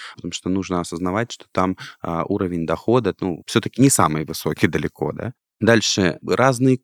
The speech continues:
конкурсы, нематериальная мотивация, д-, предложение обучения, там, а, повышение прозрачности карьерных маршрутов, потому что клиентский сервис является на самом деле кузницей кадров для нашей компании.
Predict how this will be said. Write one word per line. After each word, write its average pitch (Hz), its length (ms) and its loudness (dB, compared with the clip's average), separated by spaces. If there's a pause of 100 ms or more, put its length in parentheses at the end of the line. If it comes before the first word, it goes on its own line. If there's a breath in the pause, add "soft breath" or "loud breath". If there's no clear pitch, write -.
(140)
конкурсы, 113 800 0
нематериальная 117 920 -4
мотивация, 107 1400 -4
д-, 95 200 -10
предложение 110 520 -2
обучения, 101 800 -2
там, 92 220 -4 (360 loud breath)
а, 90 160 -2
повышение 107 440 0
прозрачности 110 680 -2
карьерных 98 600 2
маршрутов, - 580 -6
потому 107 300 -2
что - 240 -4 (300 loud breath)
клиентский 117 420 0
сервис 123 440 -2
является 101 540 -2
на 92 120 -2
самом 95 340 -2
деле 98 220 -2
кузницей 98 420 -2
кадров 76 400 -2
для 78 160 -4
нашей 78 240 -8
компании. 110 540 0